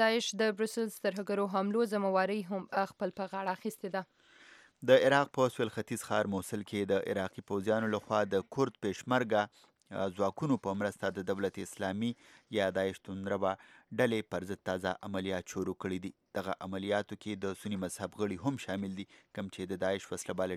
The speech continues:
Speaker 2: ډلې د ولقې لاندې سیمو بیرته نیولو کې یو مهم رول لوبوي.
Speaker 1: نن په نړۍ کې د ټي بي ناروغۍ د مخنیوي نړیواله ورځ لمانځل کیږي. خیبر پښتونخوا کې د ټي بي د کنټرول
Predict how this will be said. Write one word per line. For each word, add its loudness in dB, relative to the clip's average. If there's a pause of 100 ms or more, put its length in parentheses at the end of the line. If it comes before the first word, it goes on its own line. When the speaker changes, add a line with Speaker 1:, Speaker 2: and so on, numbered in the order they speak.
Speaker 2:
ډلې 0 (380)
د 0
ولقې -2
لاندې -2 (100)
سیمو -6
بیرته -2 (540)
نیولو 0 (300)
کې -6 (140)
یو -4
مهم -8 (160)
رول -4
لوبوي. -6 (760)
Speaker 1:
نن 2
په 6
نړۍ 2
کې -2
د 0
ټي -4
بي -4
ناروغۍ -2
د 0
مخنیوي -2 (180)
نړیواله 2
ورځ 0
لمانځل -2 (140)
کیږي. -4 (300)
خیبر 2
پښتونخوا 4 (100)
کې 2 (100)
د 0 (140)
ټي -4
بي 0
د -2
کنټرول -2